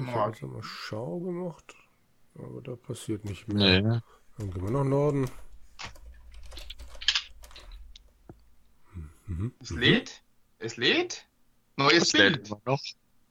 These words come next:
Speaker 3: Oh, das Licht am Ende des Tunnels.
Speaker 1: Genau.
Speaker 2: Oh, da liegt wer.
Speaker 3: Licht.
Speaker 1: Da liegt wer in einem grünen Wams. <laughs> Okay, also tiefer im Gang.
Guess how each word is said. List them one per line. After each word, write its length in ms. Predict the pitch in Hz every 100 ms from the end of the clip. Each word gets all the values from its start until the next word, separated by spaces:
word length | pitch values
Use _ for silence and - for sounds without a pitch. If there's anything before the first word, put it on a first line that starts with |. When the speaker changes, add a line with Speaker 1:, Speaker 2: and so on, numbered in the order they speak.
| -
Speaker 3:
Oh, 320 | 120 160 131 92 -
das 180 | 117 107
Licht 260 | 175 208 185
am 120 | 151
Ende 200 | 147 156
des 180 | 147 -
Tunnels. 280 | - 165 139
Speaker 1:
Genau. 240 | 151 151 135
Speaker 2:
Oh, 180 | 202
da 140 | 214 208
liegt 260 | 214 196
wer. 160 | 160 139
Speaker 3:
Licht. 340 | 190 185 - -
Speaker 1:
Da 60 | 131
liegt 360 | 120 135 - -
wer 320 | 113 110 113
in 120 | 117
einem 180 | 110 117
grünen 680 | 110 107 160 165 151 139 120
Wams. 600 | 107 120 - - - - -
<laughs> 720 | 196 - 160 151 - 160 147 - - - - - - - - - _ -
Okay, 480 | - 143 143 123 107
also 320 | 139 143 113
tiefer 360 | - 247 262 175
im 140 | 113
Gang. 380 | 107 101 98 90